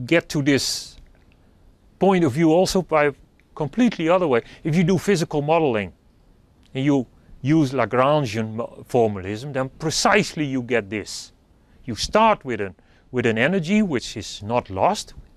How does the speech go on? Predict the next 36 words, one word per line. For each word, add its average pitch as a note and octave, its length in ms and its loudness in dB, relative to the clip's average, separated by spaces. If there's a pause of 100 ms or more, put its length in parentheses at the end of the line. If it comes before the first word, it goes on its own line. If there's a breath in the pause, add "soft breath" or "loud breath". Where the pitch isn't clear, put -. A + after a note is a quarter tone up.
(140)
it's - 180 -16
conserved A2 500 -2
quantity, C#3 520 -4
and A#2 160 -8
then E3 180 0
you D#3 100 -2 (100)
can G#3 340 2
derive D3+ 460 2
the B2 80 -8
partial A#2+ 460 -2
differential A#2+ 560 -10
equations G2+ 560 -8
like F#2+ 220 -8
this. - 380 -20 (680 soft breath)
So B2 160 -4
I C3+ 100 4
do E3+ 200 4
it D3 80 0
now C#3 260 2 (500 soft breath)
reversely A#2 760 0
because A2+ 360 -12
we A#2 120 -6
have A2+ 180 -2
seen G3+ 500 2
P C3+ 180 -4
D A#2+ 360 0
Es E3 160 -6
and B2 100 -8
now B2+ 140 -4
we B2+ 180 -6
were A#2+ 220 2
wondering C3+ 560 0
which D3+ 240 -2
norm E3+ 380 2
to G#2+ 120 -14
take. F#2 400 -8